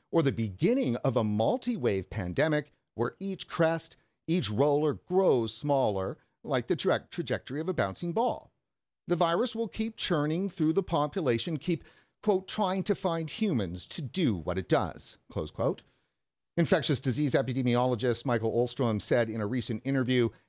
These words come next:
"Until we reach sixty to seventy percent, uh, herd immunity." Well, yeah. "Many people don't grasp that this isn't over, despite the, quote, happy talk," close quote. Osterholm says,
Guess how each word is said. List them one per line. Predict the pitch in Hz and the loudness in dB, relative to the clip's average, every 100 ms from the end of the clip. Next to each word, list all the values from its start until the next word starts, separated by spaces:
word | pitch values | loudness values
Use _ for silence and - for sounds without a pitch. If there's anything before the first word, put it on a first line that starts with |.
| - | -6
"Until | 135 185 | -4 -2
we | 139 | 0
reach | 120 117 - | 0 0 0
sixty | 135 - 131 | -2 -2 -4
to | 98 | -4
seventy | - 127 110 | -2 0 -2
percent, | 117 107 120 101 - | -2 -2 -2 -2 -4
uh, | 113 95 | -2 -2
herd | - 120 95 | -2 -2 -2
immunity." | 101 160 123 80 - | 0 0 0 -4 -12
Well, | 87 71 - _ _ - | -12 -12 -16 _ _ -20
yeah. | - _ - - - _ _ | -20 _ -16 -16 -16 _ _
"Many | 143 160 | 0 2
people | 135 175 143 135 123 - | 4 2 4 2 0 -2
don't | 123 131 - | 0 0 0
grasp | 180 143 117 - | 0 0 -4 -10
that | 135 127 147 - | -10 -2 -2 0
this | 190 135 | -4 -2
isn't | 127 135 | -4 -2
over, | 165 226 175 110 - _ | 0 0 0 -4 -6 _
despite | 147 - 160 151 | -6 -2 -2 -2
the, | - | -4
quote, | 107 - 185 135 | -6 -2 -2 -2
happy | - - 240 131 | -6 -10 -6 -6
talk," | - 90 - - _ _ _ _ | -4 -6 -8 -20 _ _ _ _
close | 104 87 | -4 -4
quote. | - 95 - - _ _ _ - | 0 -2 -2 -8 _ _ _ -4
Osterholm | 107 107 107 113 98 | -2 -2 -2 0 -2
says, | - 117 107 98 | 0 2 2 0